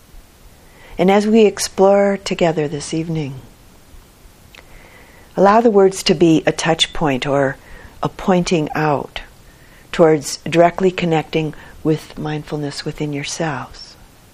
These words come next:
which is facilitated by what I like to call listening from the heart rather than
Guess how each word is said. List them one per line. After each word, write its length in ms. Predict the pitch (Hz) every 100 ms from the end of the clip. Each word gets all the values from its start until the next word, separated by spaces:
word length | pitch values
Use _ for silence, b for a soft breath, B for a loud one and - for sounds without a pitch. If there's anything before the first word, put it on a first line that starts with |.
| _ - - - - - - - - - - - - - - -
which 180 | 160 170
is 120 | -
facilitated 840 | 170 - 254 247 226 170 147 147
by 320 | 160 156 151 - B B B B
what 300 | 170 170 -
I 200 | 170 175
like 320 | 180 165 160
to 120 | -
call 540 | 156 - 151 139 147 143 - - b b b -
listening 540 | 175 - 180 156 147
from 340 | - 165 151
the 280 | 147 147 143
heart 640 | 143 - 196 139 - - - - _ - _ _ - - - - -
rather 360 | 151 147 147 147
than 400 | 147 139 135